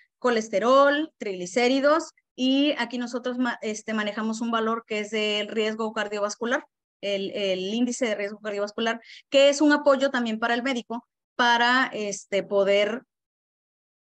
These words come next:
checar los análisis, eh, con el paciente. Claro, no es solamente con el estudio de laboratorio, también necesita realizar diferentes, este, estudios de gabinete que le permitan apoyarse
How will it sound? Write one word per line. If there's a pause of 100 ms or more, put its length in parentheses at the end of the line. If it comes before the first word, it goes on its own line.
(500)
checar
los
análisis,
eh,
con
el
paciente.
Claro,
no
es (320)
solamente
con
el
estudio
de
laboratorio,
también (260)
necesita
realizar
diferentes,
este,
estudios
de
gabinete
que
le
permitan
apoyarse